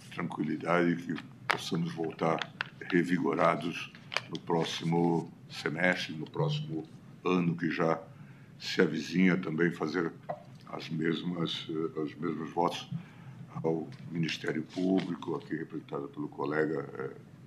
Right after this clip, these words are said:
tantos anos, Luiz Augusto. Cumprimentar também a doutora Hanna e todos os servidores desta turma que são responsáveis por essa, eh,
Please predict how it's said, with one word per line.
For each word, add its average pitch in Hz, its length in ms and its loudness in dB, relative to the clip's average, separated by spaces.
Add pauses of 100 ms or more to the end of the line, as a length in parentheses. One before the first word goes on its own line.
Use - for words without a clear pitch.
tantos 76 400 -6
anos, 73 400 -6 (160)
Luiz 71 160 -8
Augusto. 85 600 4 (360)
Cumprimentar 87 680 4 (240)
também 87 440 4
a - 440 -12
doutora 87 360 2
Hanna 92 420 8
e - 40 2
todos 85 440 4
os 87 180 -2
servidores 85 840 0 (440)
desta 80 540 2 (200)
turma 90 480 6 (420)
que 87 380 8 (100)
são 90 120 4
responsáveis 85 960 4 (460)
por 87 160 2
essa, 85 680 6 (160)
eh, 80 340 6